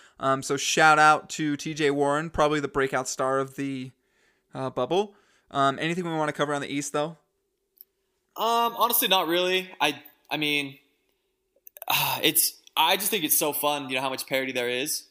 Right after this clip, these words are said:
Speaker 2: Um, every game is kinda up in the air. Obviously, yeah, Philly looks like they're gonna get just destroyed by Boston. But, um,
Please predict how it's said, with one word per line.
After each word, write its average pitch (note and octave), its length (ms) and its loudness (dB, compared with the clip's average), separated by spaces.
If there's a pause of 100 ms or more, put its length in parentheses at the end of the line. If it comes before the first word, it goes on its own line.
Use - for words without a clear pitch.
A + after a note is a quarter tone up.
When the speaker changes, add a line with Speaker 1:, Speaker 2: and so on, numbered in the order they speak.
(160)
Speaker 2:
Um, B2+ 640 -2
every C#3 220 -2
game C3 320 -2
is A#2+ 80 -8
kinda C3+ 200 -4
up A#2 140 -2
in C3 80 -10
the A#2 140 -4
air. B2+ 120 0
Obviously, B2 360 -2
yeah, A#2+ 160 0
Philly B2+ 300 -4
looks A#2 240 -6
like A#2 140 -6
they're A2+ 120 -6
gonna A2+ 160 -8
get G#2+ 260 -6
just - 200 -10 (180)
destroyed A2 540 -4
by G#2 120 -2
Boston. B2 580 -4 (400)
But, A#2+ 320 -2 (560)
um, B2+ 680 -4